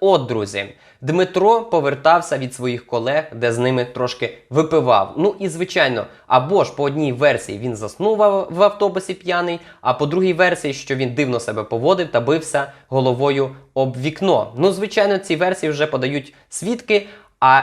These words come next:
як це було насправді, то нікому не відомо. Адже причетні до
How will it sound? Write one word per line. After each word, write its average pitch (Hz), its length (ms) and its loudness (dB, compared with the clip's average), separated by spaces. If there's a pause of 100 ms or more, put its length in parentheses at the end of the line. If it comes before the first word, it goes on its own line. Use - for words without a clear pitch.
як 156 260 0
це 151 80 -2
було 139 180 -4
насправді, 165 480 0
то 139 160 -6
нікому 131 380 -4
не 127 120 -2
відомо. 131 460 -2
Адже 131 280 0
причетні 135 680 -2 (120)
до 117 340 -2